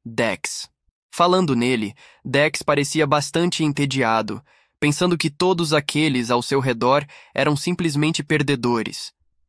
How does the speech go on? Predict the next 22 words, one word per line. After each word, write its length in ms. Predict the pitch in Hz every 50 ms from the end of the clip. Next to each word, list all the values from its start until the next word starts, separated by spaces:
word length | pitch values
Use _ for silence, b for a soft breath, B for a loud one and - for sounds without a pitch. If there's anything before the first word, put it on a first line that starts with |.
| _ -
Mas 160 | 123 120 -
fazia 280 | - 131 127 131 143 139
sentido. 640 | - 143 131 123 - - 123 120 95 - - - _ _ _ _ _ _ _ -
Afinal, 460 | 123 123 - 151 139 135 143 160 160 B B B B B
com 220 | B 139 135 139
esse 200 | 143 143 - -
item, 460 | 135 135 151 156 147 156 151 147 143 147 _ _ _ _ _
eles 280 | - 143 147 143 -
tinham 400 | - - 160 165 170 165 165 156 -
o 120 | - 156 147
poder 520 | 147 - 160 151 139 117 135 139 151 143
nas 220 | 143 143 139 123
mãos, 540 | 120 123 120 117 107 95 - - - - - _ _ _ _ _ _ _
capaz 400 | - 147 143 - 139 143 147 143
de 100 | 131 143
eliminar 480 | 139 135 135 135 131 127 127 131 143 147
qualquer 460 | - 147 131 120 - - 151 160 165
usuário 640 | 160 147 135 143 127 120 127 135 143 143 143 143 143 -
com 120 | - 143
um 300 | 135 139 139 135 127 135
único 320 | 147 160 156 147 - - 123
golpe. 540 | 117 123 107 104 104 - - 98 82 -